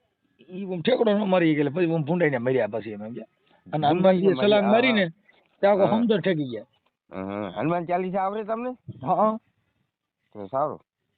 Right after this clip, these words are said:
Speaker 1: મને હનુમાન ચાલીસા, તમે મને શું નથી આવડતું ઈ કયો.
Speaker 2: હમ. આ
Speaker 1: બધુંય મને આવડે. અમે રામચંદ્ર
Speaker 2: આ, આ,
Speaker 1: ભગવાન ભેગા અમે છે ને.
Speaker 2: આ, આ, આ, આ, હવે, તો હવે, હવે બધું આવડે ને તમને?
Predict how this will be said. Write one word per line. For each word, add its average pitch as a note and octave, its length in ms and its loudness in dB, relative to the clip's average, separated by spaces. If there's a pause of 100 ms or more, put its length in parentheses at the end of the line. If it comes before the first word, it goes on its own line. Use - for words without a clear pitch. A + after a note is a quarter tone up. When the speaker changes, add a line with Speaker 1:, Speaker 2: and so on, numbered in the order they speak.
(240)
Speaker 1:
મને D#3+ 220 -2
હનુમાન F3 320 0
ચાલીસા, E3 320 0
તમે A#3+ 240 2
મને A#3+ 440 0 (100)
શું C4+ 180 0
નથી B3 240 2
આવડતું B3+ 340 2
ઈ B3+ 140 2
કયો. F#3+ 300 -2 (880)
Speaker 2:
હમ. G#2 420 -6 (260)
આ F3+ 220 0
Speaker 1:
બધુંય A#3 300 2
મને A#3 180 2
આવડે. E3+ 200 2
અમે G3 220 -2
રામચંદ્ર G#3 480 2
Speaker 2:
આ, G3+ 140 2
આ, - 20 2
Speaker 1:
ભગવાન G3+ 220 0
ભેગા G3 240 0
અમે G3+ 180 0
છે A#3 100 2
ને. B3+ 80 2
Speaker 2:
આ, G#3 100 2
આ, E3 360 0
આ, D#3 500 -4 (160)
આ, B2 100 -8
હવે, D#3+ 120 -6 (220)
તો D3+ 120 0
હવે, F#3+ 540 -4 (280)
હવે B2 140 -6
બધું E3 400 -4
આવડે G#3 180 -4
ને B3+ 60 -12
તમને? D3+ 320 -6